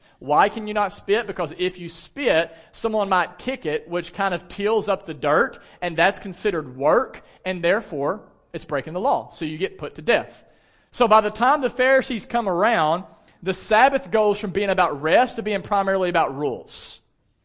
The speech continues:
Okay? And, and rather than leaving people feeling free,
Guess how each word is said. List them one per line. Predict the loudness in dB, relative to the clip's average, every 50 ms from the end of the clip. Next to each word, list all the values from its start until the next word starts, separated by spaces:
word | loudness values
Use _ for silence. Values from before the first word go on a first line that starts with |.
| _ _ _ _ _ _
Okay? | 0 2 2 2 2 -2 -8 -14 -20 _ _ _ _ _ _ _ _ _ _ _ _ _ _ _ _
And, | -6 -4 -2
and | -4 -4 4 6
rather | 6 6 6 2
than | -2 -4 -2 0
leaving | 0 0 0 0 -4 -6
people | -6 -6 -8 -4 0 2 2 2 2 0 -6 -16 _
feeling | -10 -4 -2 -2 0 0 -2 -2 -4 -6 -8 -10 -14 _ _ _ _ _ _ _ _ _ _ _ _
free, | _ -10 -4 2 4 4 4 4 2 0 -2 -4 -8